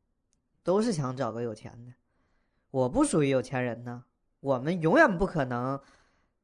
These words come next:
成为有钱人，所以我们俩永远不可能。像我们这样人啊，必须做到六个字儿：拿得起，放得下，是吧？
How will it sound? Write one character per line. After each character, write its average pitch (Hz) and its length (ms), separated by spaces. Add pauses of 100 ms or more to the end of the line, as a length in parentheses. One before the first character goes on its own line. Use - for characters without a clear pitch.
(140)
成 151 220
为 160 180
有 143 140
钱 123 220
人， 117 420
所 - 120
以 202 60
我 180 160
们 120 80
俩 139 180
永 117 140
远 147 180
不 123 120
可 113 100
能。 101 180 (2000)
像 220 200
我 143 160
们 127 160
这 170 80
样 180 160
人 117 220
啊， 113 440 (640)
必 190 140
须 165 320
做 165 200
到 147 160
六 151 200
个 127 120
字 123 60
儿： 120 200 (720)
拿 165 340
得 196 280
起， 135 360
放 143 400
得 123 220
下， - 320 (800)
是 - 160
吧？ 117 180